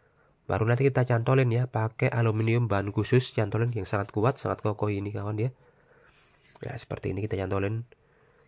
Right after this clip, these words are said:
kita kasih lubang sesuai dengan skrupnya ya. Nah, kita masukin saja seperti ini. Harus pas ya, kalau nggak pas meleset ya. Lah, ini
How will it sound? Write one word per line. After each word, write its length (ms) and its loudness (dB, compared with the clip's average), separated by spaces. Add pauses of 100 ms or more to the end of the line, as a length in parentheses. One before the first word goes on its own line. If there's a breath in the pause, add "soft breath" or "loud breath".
kita 140 -6
kasih 260 -2
lubang 380 0
sesuai 240 0
dengan 180 -2
skrupnya 460 2
ya. 180 2 (1000 soft breath)
Nah, 260 -14
kita 460 -4 (240)
masukin 400 -6
saja 240 -2
seperti 480 -6
ini. 320 -2 (1200 soft breath)
Harus 240 2
pas 160 2
ya, 160 6
kalau 160 0
nggak 160 -2
pas 160 2 (160)
meleset 320 0
ya. 160 -8
Lah, 320 -12
ini 240 -4